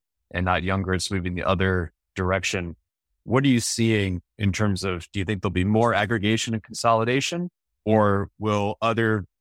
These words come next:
families, as they get larger, just decide to have true, proper single-family offices on their own?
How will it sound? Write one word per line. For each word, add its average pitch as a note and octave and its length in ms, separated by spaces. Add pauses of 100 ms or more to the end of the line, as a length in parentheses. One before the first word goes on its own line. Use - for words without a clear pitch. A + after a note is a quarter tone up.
(200)
families, A2 380
as G#2+ 120
they G#2 120
get G2 220
larger, G2+ 380
just F#2 260
decide F#2+ 480 (420)
to G2 60
have G2 220
true, G#2+ 280
proper F#2+ 600 (140)
single-family F#2+ 600
offices F2+ 680 (380)
on F2 120
their E2 160
own? D#2+ 260